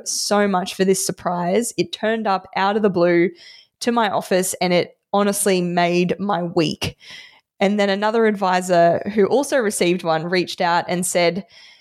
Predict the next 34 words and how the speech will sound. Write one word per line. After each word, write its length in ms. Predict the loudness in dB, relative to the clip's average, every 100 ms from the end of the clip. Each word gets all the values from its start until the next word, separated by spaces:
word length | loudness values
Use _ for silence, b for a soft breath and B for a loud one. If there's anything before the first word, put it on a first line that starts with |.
| B B -6
"You 120 | -2
know 120 | 0
what? 320 | 0 2 0 -4 -4
It 80 | 0
was 140 | 0
a 60 | -2
Friday. 720 | -2 0 0 2 2 2 0 -2 -4
I 160 | 0 2
was 180 | 0
driving 380 | 0 0 0 0
from 260 | 0 0 0 _
an 100 | -2
appointment 420 | -2 0 0 2 0
on 120 | 0
one 160 | 0
side 220 | 0 0 0
of 100 | 0
town 340 | -2 0 -2
to 120 | -2
the 160 | -2 0
other, 400 | 0 2 0 -2 B B B B B -6
and 120 | -4
I 80 | -2
picked 260 | -2 -2
up 140 | -2 -2
the 60 |
mail 300 | 0 2 4
in 120 | 2
between, 480 | 0 -2 -2 0 0
and 140 | 0 -2
I 80 | -4
found 280 | -2 -2
this 120 | -2 -6
postcard, 680 | -4 -4 -4 0 2 0